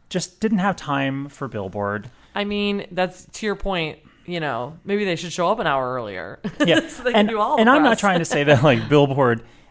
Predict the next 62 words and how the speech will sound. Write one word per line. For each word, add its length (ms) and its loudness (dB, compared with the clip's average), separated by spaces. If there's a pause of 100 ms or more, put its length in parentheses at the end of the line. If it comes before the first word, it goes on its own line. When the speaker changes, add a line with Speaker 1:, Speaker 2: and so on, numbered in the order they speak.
Speaker 1:
uh, 100 0
doesn't 260 2
have 140 2
the 80 -2
juice. 400 -2
It 100 -8
was 140 -2
more 220 2
about, 420 2
um, 360 -6 (220)
it 120 -2
was, 280 -2 (160)
it, 280 -12
like, 180 0
they 80 0
didn't 160 0
have 140 -2
time 280 -2
to, 140 -8
to 140 -14
stop 300 -4
and 100 -10
talk. 360 -6 (160)
Speaker 2:
And 120 -4
Speaker 1:
And 140 0
Speaker 2:
literally 520 -4
every 320 -4
outlet 380 -2
is 120 -10
there, 220 -10
too. 320 -12
I 60 -10
mean, 160 -2
Speaker 1:
Right. 300 0
I, 120 0
Speaker 2:
everyone 440 -4
is 60 -6
on 140 -4
the 60 -12
Grammy 340 -10
Speaker 1:
I 80 2
was 140 2
Speaker 2:
carpet. 20 -6
Speaker 1:
rolling 240 6
to 120 0
a 60 4
point 300 -4
here. 240 -8 (220)
So 520 6 (240)
I'm 180 4
just 140 2
standing 360 0
there, 220 4
and, 160 -2
like, 200 0
we 140 2
were 80 2
like, 240 2
"Oh, 120 6
should 180 -2
we 80 -6
get, 240 0